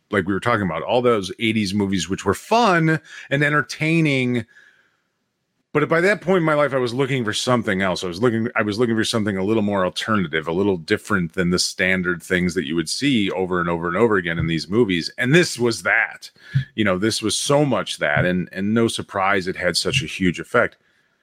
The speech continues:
So I loved it then. I think watching it again this time, I, I think I love it even more.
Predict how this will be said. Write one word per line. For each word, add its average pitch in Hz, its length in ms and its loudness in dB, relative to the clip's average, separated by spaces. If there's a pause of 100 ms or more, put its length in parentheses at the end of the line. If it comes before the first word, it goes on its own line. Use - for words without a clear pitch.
(300)
So 135 420 2 (240)
I 143 80 0
loved 170 380 2
it 127 140 0
then. 87 440 -4 (260)
I 123 160 2
think 143 640 -4 (580)
watching 151 340 0
it 151 80 2
again 123 280 2
this 131 200 -2
time, 98 560 -2 (220)
I, 113 160 2 (260)
I 123 60 0
think 190 180 -2
I 160 60 2
love 131 240 2
it 131 80 0
even 131 200 0
more. 131 480 0